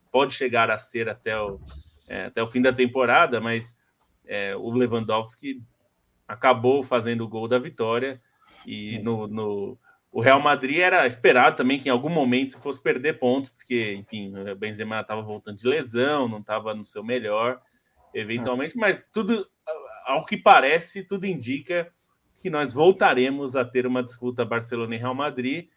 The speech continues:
Speaker 1: e uma disputa mais próxima, né? Não como foi na última temporada, que o Barcelona tentou se recuperar, chegou a dar um, um indício que talvez pudesse chegar, mas não chegou.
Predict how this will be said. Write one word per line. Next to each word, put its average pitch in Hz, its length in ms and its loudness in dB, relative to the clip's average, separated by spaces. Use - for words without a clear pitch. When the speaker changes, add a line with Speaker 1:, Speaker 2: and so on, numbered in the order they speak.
Speaker 1:
e 220 40 -6
uma 196 140 -2
disputa 202 340 -4
mais 208 280 -2
próxima, 151 480 2
né? 127 140 -2
Não 147 180 -2
como 160 180 -8
foi 135 160 -2
na 123 120 0
última 120 280 -6
temporada, 123 640 0
que 120 80 -10
o 117 40 -8
Barcelona 113 460 -8
tentou 117 380 -8
se 123 100 -8
recuperar, 131 720 -2
chegou 123 320 -2
a 127 60 4
dar 127 160 4
um, 127 60 0
um 127 260 -2
indício 120 460 -4
que - 80 -20
talvez 190 640 -2
pudesse 156 560 -6
chegar, 135 340 -4
mas 117 140 -6
não 117 100 -10
chegou. 143 440 -10